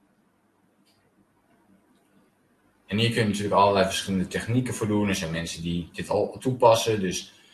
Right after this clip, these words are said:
eh, hè, die een dankbaarheidsdagboek bijvoorbeeld bijhouden. Die één keer in de zoveel tijd kijken van: "Hé, waar kan ik dankbaar voor zijn?" Die zichzelf ook die vraag stellen.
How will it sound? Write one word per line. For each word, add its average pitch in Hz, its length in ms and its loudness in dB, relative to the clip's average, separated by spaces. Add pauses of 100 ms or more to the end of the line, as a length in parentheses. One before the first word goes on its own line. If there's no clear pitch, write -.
(760)
eh, 90 300 -4
hè, 117 120 2
die 98 180 -2
een 87 80 -6
dankbaarheidsdagboek 95 1120 -2
bijvoorbeeld 87 360 -2
bijhouden. 82 640 -2 (400)
Die 78 160 -16
één 92 160 -4
keer - 140 -12
in - 80 -16
de 90 60 -18
zoveel 87 260 -8
tijd 104 280 0
kijken 95 260 -4
van: 92 100 -12
"Hé, 92 80 -8
waar 85 180 -4
kan 95 120 -6
ik 85 120 -10
dankbaar 85 360 -6
voor - 140 -16
zijn?" 80 360 -8 (120)
Die - 80 -20
zichzelf - 360 -10
ook 87 140 -18
die 82 100 -18
vraag 101 340 -4
stellen. 87 400 -2